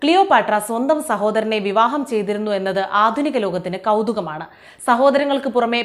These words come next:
പെൺമക്കളെയും അവർ വിവാഹം ചെയ്തിരുന്നു. അങ്ങനെ ഒരു ആചാരം നിലനിൽക്കാനുള്ള കാരണങ്ങളിലേക്കാണ് നമ്മൾ ഇന്ന് പോകുന്നത്. പിതാവിന്റെ മരണശേഷം പതിനേഴുകാരിയായ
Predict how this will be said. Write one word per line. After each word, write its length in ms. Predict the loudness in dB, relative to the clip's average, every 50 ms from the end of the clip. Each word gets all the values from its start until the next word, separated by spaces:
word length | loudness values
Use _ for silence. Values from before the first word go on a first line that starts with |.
| -2 -2
പെൺമക്കളെയും 640 | 0 2 2 2 0 0 0 -2 0 0 0 -2 -2 -4
അവർ 160 | -4 -4 -4 -4 -2
വിവാഹം 380 | -2 0 0 0 0 0 -4 -4 -6
ചെയ്തിരുന്നു. 400 | -6 -8 -8 -8 -10 -10 -10 -12 -12 -14 -20 -20 -14 -2 4 4 4
അങ്ങനെ 260 | 6 6 6 6 6 6 6
ഒരു 100 | 4 4 2 2 2 2
ആചാരം 400 | 2 4 4 2 2 2 0 -2 -2
നിലനിൽക്കാനുള്ള 680 | 0 2 2 4 2 2 0 0 -2 -2 0 0 0 0 0 2 2
കാരണങ്ങളിലേക്കാണ് 1000 | 4 4 4 4 2 0 0 0 0 0 0 0 -2 -4 -6 -6 -6 -4 -4 -4 -6 -8 -12 -20 -10 -4 0 0
നമ്മൾ 180 | 2 2 2 0 0
ഇന്ന് 160 | -2 -6 -8 -4 -2
പോകുന്നത്. 440 | -2 -2 -2 -4 -8 -8 -10 -10 -12 -14 -18 -20 -20 -20 -6 0 2
പിതാവിന്റെ 460 | 4 8 8 8 8 8 6 4 4 4
മരണശേഷം 560 | 4 2 2 0 -2 -2 -4 -4 -4 -4 -8 -4 0 0
പതിനേഴുകാരിയായ 880 | 0 2 2 2 2 2 2 2 2 2 2 2 2 2 2 2 2